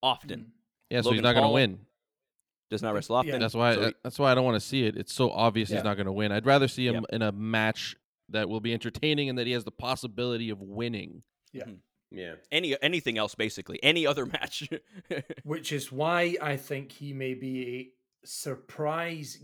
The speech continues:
Speaker 2: guest entrant into the Money in the Bank ladder match,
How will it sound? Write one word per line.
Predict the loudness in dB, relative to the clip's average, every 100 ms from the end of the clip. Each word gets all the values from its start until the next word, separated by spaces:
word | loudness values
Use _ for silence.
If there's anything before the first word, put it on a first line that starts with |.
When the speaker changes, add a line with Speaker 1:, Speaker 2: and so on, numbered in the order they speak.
| -6
Speaker 2:
guest | -4 -2 -4 -8 -14 -10
entrant | -8 -8 -12 -14 -16
into | -14 -14 -14
the | -18
Money | -10 -6 -4 -4
in | -6
the | -6
Bank | 0 0 -2 -8 -18
ladder | -4 0 2 2
match, | 0 -4 -8 -12